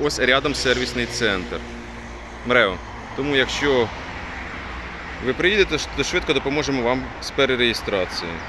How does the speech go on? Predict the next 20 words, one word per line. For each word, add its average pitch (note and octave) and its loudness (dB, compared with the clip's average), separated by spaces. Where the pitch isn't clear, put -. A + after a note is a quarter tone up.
Ціна C#3+ 2
питання E3+ 2
близько C#3+ -2
там G#2 -2
тисячі A2+ -4
гривень G2+ 2
буде E2+ -6
коштувати. E2 -10
Тепер G3+ -2
детально F#3 4
про E3 0
цей E3+ 4
автомобіль. C3+ 4
Зараз C#3+ 4
максимально D3 2
близько C3+ 0
покажу, B2+ -2
розкажу C3 0
кожну B2+ 0
деталь, G3 2